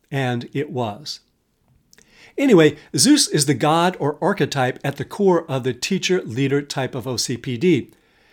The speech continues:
He sought out therapy because his wife Hera had complained that he was throwing thunderbolts at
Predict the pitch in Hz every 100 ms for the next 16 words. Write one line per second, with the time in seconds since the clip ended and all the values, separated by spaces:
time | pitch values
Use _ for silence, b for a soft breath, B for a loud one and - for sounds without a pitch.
0 | b b - 156 - 233 220 190 - 160
1 | 156 151 - - 147 151 - 139 123 143
2 | 165 - 202 175 135 139 b b 160 143
3 | 160 143 196 185 151 - 156 156 - 170
4 | 156 143 - 208 160 131 131 - 139